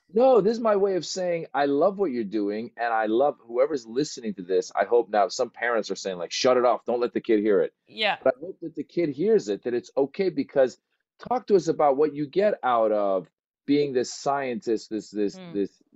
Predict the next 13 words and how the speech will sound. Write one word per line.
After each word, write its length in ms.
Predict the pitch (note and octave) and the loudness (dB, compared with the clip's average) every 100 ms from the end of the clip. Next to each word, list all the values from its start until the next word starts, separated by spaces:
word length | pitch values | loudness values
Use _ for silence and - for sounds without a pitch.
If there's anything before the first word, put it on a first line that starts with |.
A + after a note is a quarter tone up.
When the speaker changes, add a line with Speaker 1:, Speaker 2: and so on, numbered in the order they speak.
| - | -8
Speaker 1:
professor 640 | - A2 C#3 C#3+ - A2+ G#2+ _ _ - | -4 -2 0 0 2 0 0 _ _ -2
who 120 | C3 | 0
goes 300 | B2 C#3+ C3+ | 4 4 2
and 120 | B2+ | 0
does 200 | A#2 - | 0 0
stand-up 540 | - C3 B2 A#2 A2+ - | -2 0 0 0 -2 -2
and 100 | A2 | -6
then 140 | A2 | -2
goes 220 | G#2 A2 G#2 | 2 2 2
and 120 | G2+ | 0
does 220 | G2+ E2+ - | -2 -2 -2
acrobats, 760 | G#2 - F#2+ F2 F#2 F2 - - _ _ | -2 -2 -4 0 0 -2 -8 -20 _ _
acrobatics. 720 | G#2+ A2 G2+ G2+ G2+ F2 - | -2 2 2 2 2 0 -6